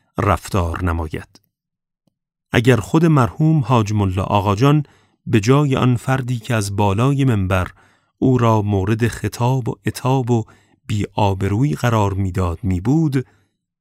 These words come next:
از چنین رفتاری درباره خود خشنود می‌گشت و گوینده را بر این کردار تحسین می‌نمود؟ آری،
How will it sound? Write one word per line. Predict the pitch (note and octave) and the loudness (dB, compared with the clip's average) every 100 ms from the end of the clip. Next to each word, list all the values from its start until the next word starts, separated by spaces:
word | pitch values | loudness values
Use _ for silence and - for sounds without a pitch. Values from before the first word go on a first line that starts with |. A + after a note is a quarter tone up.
| _ - | _ -2
از | G2+ F2+ | -2 -2
چنین | - G2+ F#2 | -2 0 0
رفتاری | F#2+ F2+ - C3+ D3 A#2+ | -2 -2 2 2 2 0
درباره | A2 G2 F#2+ F2+ F2+ | -2 -2 -4 -4 -6
خود | - D3 C3+ A2 _ _ _ | -2 0 0 -4 _ _ _
خشنود | - G#2 - C#3+ D#3 - | -6 -6 0 0 0 0
می‌گشت | F#2+ F#2+ G2 A2 - - _ _ _ _ _ _ _ _ _ _ _ - | -2 -2 -4 -6 -12 -14 _ _ _ _ _ _ _ _ _ _ _ -4
و | F#2+ | -4
گوینده | G2+ F#2+ G2+ F#2 G2+ | -2 0 2 2 2
را | C3 B2 | 2 2
بر | G2+ G#2 - | 0 -2 0
این | C#3 C#3 | 0 0
کردار | - A#2 F#2+ A2 B2 G#2+ G2+ - _ _ - | 0 -4 -2 0 0 0 -4 -10 _ _ -4
تحسین | A#2 - - D#3 D#3 | -4 -4 -4 0 2
می‌نمود؟ | A#2+ F#2 F2+ F#2+ A2 - - _ _ _ _ _ _ _ _ _ _ _ _ - | 0 -2 -2 -4 -6 -8 -18 _ _ _ _ _ _ _ _ _ _ _ _ -2
آری، | A2+ G#2+ F2+ E2 | 0 2 0 -6